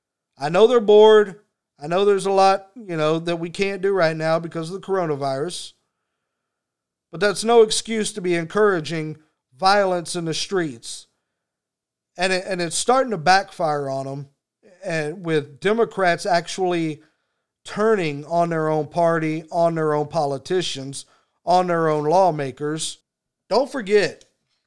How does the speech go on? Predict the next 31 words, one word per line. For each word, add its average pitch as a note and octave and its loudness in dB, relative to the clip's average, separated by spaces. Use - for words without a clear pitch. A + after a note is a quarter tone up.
the D3+ -14
Democrats A#3+ 0
were A3+ 4
the F#3+ 0
ones E3 -2
who D#3+ -2
endorsed D3+ -2
all G#2+ -10
this. - -16
They're G#3 4
the A#3+ -2
ones G3 2
that, D#3 -2
that E3 -4
encouraged E3 -4
the E3+ -6
mob, D#3 2
encouraged E3+ -4
the E3 -6
violence. D3 -2
But F3 -2
I E3+ 6
guarantee G3+ -2
you G3+ -6
one F#3 -2
thing. C3 -8
If D3 -14
President A3+ 0
Trump D#3+ -4
gets C#3+ -12
reelected, E3 -2